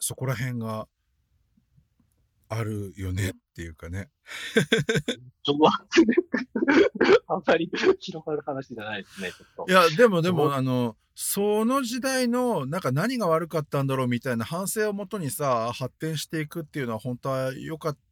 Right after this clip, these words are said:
Speaker 1: たんじゃないのかなって思うんですよね、社-、社会全体が。
Speaker 2: ああ、ふんふんふんふんふん。
Speaker 1: ただなんかここへ来てなんか、「それはありなんじゃないか？」みたいな、「むしろそうすべきなんじゃないか？」っていう方がなんか優勢になりがちな時が時々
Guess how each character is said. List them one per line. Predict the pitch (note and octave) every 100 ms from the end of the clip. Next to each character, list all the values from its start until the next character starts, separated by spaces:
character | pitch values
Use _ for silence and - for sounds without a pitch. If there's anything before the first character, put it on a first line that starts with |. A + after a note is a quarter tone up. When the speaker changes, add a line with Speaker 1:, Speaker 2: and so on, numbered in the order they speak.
| _ -
Speaker 1:
た | B2+
ん |
じ | A2
ゃ | A2
な | C3+
い |
の | B2
か | G#2+ G#2+
な | A2+
っ |
て | - A2
思 | B2 C3+
う |
ん |
で | A2
す | G2 A2
よ |
ね、 | A2 B2
社-、 | - A#2
社 | - A#2+
会 | G#2+
全 | F#2 F#2
体 | E2+ G2 F#2+
が。 | G2+ G#2 - _ _ _ _ _ _ _ _ _ _ _ - -
Speaker 2:
あ | A2 G2+
あ、 |
ふ | G2
ん | G#2+ G2+
ふ |
ん | G2+ G2
ふ | G2
ん | F#2
ふ | F2
ん | F#2 F2
ふ | F#2
ん。 |
Speaker 1:
た | G#2+
だ | E3+
な | D3+
ん |
か | C#3
こ | A2+ C3
こ | - C#4
へ |
来 | D#4
て | -
な | C3+ C3
ん |
か、 | A2
「そ | - -
れ | A3
は | D4+ C4 G#3
あ |
り | G4+
な | G#3+ E3+
ん |
じ | C#3
ゃ | B2+
な | C#3+
い | G3
か？」 | - G2 G#2+
み | G#2+
た | A2
い |
な、 | F#2+
「む | F#2 A#2+
し | -
ろ | A#2+
そ | - C#3+
う |
す | F3+ G#3
べ | E3+ A#3
き | F#3
な | C3+
ん | D#3+
じ | A#2
ゃ |
な | G2+
い | D3
か？」 | D#3+
っ | C#3+
て | -
い |
う | D3
方 | F3
が | C3
な | B2+
ん |
か | B2+
優 | G#2+ D#3
勢 | F#3+ G3+ F3
に | E3+
な | D3+
り | D3 D#3
が | D#3
ち | -
な | D3
時 | C#3+ C#3+ A#2+
が | G2+
時 | A2+
々 | A2